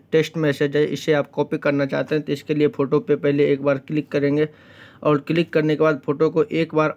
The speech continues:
और क्लिक करेंगे तो देखिए ये नीचे जो लिखा हुआ है ये आ गया। और यहाँ से फिर आप इसे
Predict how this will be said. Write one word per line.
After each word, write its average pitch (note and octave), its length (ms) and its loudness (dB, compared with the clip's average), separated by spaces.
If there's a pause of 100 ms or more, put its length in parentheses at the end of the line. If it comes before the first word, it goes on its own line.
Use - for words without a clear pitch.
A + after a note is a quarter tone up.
और E3+ 260 2
क्लिक D3+ 240 -4
करेंगे D3+ 320 0
तो D#3 160 0
देखिए D3 340 -2
ये D3+ 180 2
नीचे C#3+ 280 0
जो D3 140 0
लिखा C#3+ 260 -2
हुआ C#3+ 180 2
है C#3+ 100 2
ये C#3+ 100 4
आ C#3 160 0
गया। D3 240 0
और D3 180 0
यहाँ C#3+ 180 0
से D3 160 -2
फिर D3 220 0
आप C#3 220 -2
इसे C#3+ 220 0